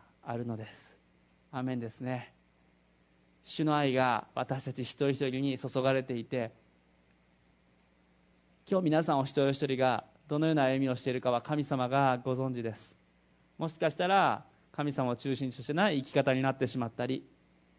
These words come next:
もしかしたら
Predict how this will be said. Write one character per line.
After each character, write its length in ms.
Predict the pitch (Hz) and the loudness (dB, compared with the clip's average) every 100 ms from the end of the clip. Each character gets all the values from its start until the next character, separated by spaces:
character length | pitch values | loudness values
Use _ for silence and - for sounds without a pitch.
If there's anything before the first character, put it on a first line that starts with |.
| _ _ _ _ _ _ _ _ _ _ _ _ _ _ _ _ _ _ | _ _ _ _ _ _ _ _ _ _ _ _ _ _ _ _ _ _
も 120 | 143 135 | -8 -4
し 80 | |
か 100 | 143 | -2
し 80 | 135 | 0
た 100 | 220 | 4
ら 360 | 226 143 104 | 6 6 4